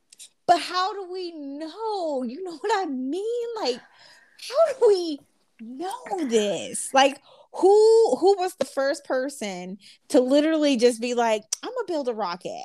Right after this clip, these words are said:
and then I'm gonna send somebody <laughs> out there, and then we're gonna see." And then, you know what? The same thing is what's going on up there is going on in the water. So we're gonna use water as a basis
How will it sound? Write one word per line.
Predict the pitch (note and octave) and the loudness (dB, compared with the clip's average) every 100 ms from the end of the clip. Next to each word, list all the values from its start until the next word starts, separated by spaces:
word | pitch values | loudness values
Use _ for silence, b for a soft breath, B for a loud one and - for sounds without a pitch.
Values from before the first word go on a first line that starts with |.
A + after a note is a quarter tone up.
| - | -4
and | C4+ | -2
then | E4+ B4 | 0 -2
I'm | A#4+ | -2
gonna | G4+ F#4+ | -2 -2
send | - D#4 | -2 -2
somebody | - C#4+ C4+ B3+ | -2 0 2 0
<laughs> | |
out | B3 C4+ - | -2 -6 -8
there, | G3 F3 - B B | -10 -10 -12 B B
and | C#4 F4+ | -6 -4
then | G4 | 0
we're | A#4+ A#4+ | 0 2
gonna | E4+ | -2
see." | F4+ - D#4+ G3+ - | -6 -8 -8 -8 -4
And | C#4 | -4
then, | F#4+ E4 | -2 -4
you | F#4+ | -4
know | C5 C5 | -2 0
what? | A4+ A4 - A#3+ | 0 0 -4 -6
The | C#4 | -6
same | - G#4+ A#4+ - | -2 -4 -4 -6
thing | G#4 G4 | -6 -4
is | C#4 - _ | -6 -8 _
what's | A3+ A3+ D#4 - | -6 -2 -2 -6
going | D#4 D#4 D4+ | -10 -8 -8
on | C#4+ C#4 | -8 -8
up | C4 | -6
there | D4+ D4+ A#3 G3+ G#3+ _ _ _ | -2 0 -2 -6 -10 _ _ _
is | A#3+ A3 | -10 0
going | B3+ C#4+ C#4+ | 2 2 0
on | C4+ C4+ | -2 -4
in | B3+ | -2
the | A#3 | -2
water. | B3 C4+ A#3 A3 | 0 0 -2 -6
So | C#4 | -8
we're | F#4+ | -6
gonna | B4+ A#4 E4 | -4 -2 -2
use | C#4 | -2
water | A3+ G#3 C#4 F#4 G#4 D4 B3 | -4 -2 -2 -2 -2 -2 -4
as | C4 | -2
a | B3 | -4
basis | G#3 A3+ C4 F4+ F4 A#3+ G3 G#3 - | -2 2 2 0 -4 -4 -2 -4 -10